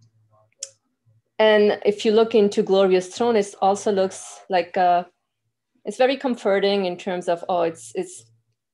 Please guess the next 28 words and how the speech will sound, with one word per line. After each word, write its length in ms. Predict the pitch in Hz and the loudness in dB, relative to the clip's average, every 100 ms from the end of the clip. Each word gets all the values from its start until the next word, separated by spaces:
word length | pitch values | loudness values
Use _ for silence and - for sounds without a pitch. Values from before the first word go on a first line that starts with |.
| _ _ _ | _ _ _
it 140 | 208 | -4
brings 260 | 220 220 220 | 0 0 0
you, 80 | 220 | 0
like, 200 | 175 196 | 0 -2
a 40 | |
positive 760 | - - 175 170 170 170 170 170 | -10 -4 -2 -2 -4 -6 -6 -6
news. 640 | 165 165 165 233 240 - 123 _ _ _ _ _ _ _ _ _ _ | -8 -6 -4 -6 -10 -18 -20 _ _ _ _ _ _ _ _ _ _
And 460 | 208 202 202 202 214 | 0 0 0 -2 -4
so 800 | - - 277 262 220 214 240 220 - _ _ _ _ _ 123 123 120 120 _ _ _ _ _ 254 - - | -8 -4 2 4 4 0 -2 -12 -20 _ _ _ _ _ -20 -20 -20 -20 _ _ _ _ _ -20 -16 -6
I 100 | 202 | -6
think, 460 | - 247 240 233 - - 208 | -4 -6 -4 -6 -14 -16 -8
I 60 | |
mean, 160 | 196 190 | -4 -4
this 140 | 202 | -4
is 120 | 220 196 | -6 -8
pretty 220 | 220 202 | -4 -2
much, 360 | 196 185 - | -2 -4 -8
yeah, 320 | 190 170 170 180 | -6 -4 -4 -6
what 240 | 180 175 | -6 -2
I 140 | 170 | -2
took 280 | 170 - 180 | -4 -10 -8
away 240 | 185 160 170 | -6 -4 -6
from 340 | - 208 180 | -6 -6 -6
it. 260 | 165 202 _ _ _ _ _ | -8 -10 _ _ _ _ _
However, 600 | - 202 196 190 190 190 | -4 0 0 0 -2 -2
there's 280 | 170 175 175 | -2 -4 -6
still 340 | - - 185 190 | -10 -8 -6 -6
some, 920 | - - 185 175 180 175 175 175 | -10 -8 -6 -6 -8 -12 -16 -16